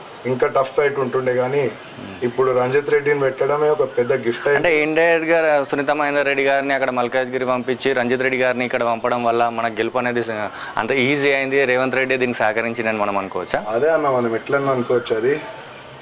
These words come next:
Speaker 1: ఆ, ఉండొచ్చు. కానీ కొండాని ఎవరు కూడా పిండలేరు. కొండ వాళ్ళ, కొండ అనే మనిషి ప్రతి గ్రామంలో అందరికీ తెలుసు కొండా విశ్వేశ్వరరెడ్డి ఎవరో. పదిహేను సంవత్సరాల నుండి పదవి ఉన్నా లేకున్నా,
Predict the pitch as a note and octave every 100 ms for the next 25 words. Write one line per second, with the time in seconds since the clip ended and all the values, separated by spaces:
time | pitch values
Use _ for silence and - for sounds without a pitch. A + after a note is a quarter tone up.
0 | - A2+ A2+ A2+ A#2 B2 C#3 - C#3 D3+
1 | D#3 A#2+ - - - - - C3+ D3+ D#3
2 | D#3+ D3 C#3+ C#3+ D3 - C3 C3 C3+ C3
3 | F#3 A#3 - - - - - - B2+ C#3+
4 | D3 C#3+ C3+ C3+ - B2 C3+ C#3+ D3 C#3+
5 | C#3 C3+ A#2 A#2 B2+ B2 - E3 F3+ -
6 | - - - - - C3 C3 D#3 D3 C#3+
7 | D#3 D#3+ D#3 D#3 D3+ - - - A#2+ C3+
8 | D3+ D3+ C3+ C3 C3 B2+ B2 B2+ A#2+ -
9 | B2+ B2+ B2 A#2+ A#2 A2+ A2+ B2 - -
10 | - - - - - - - C3+ D3 D#3+
11 | D#3 D3+ D3+ D#3+ E3 E3 D#3+ D3 B2+ A2+
12 | - - - C3+ D3+ D#3+ D#3 D#3 D#3+ D3+
13 | D3 D3+ D#3+ E3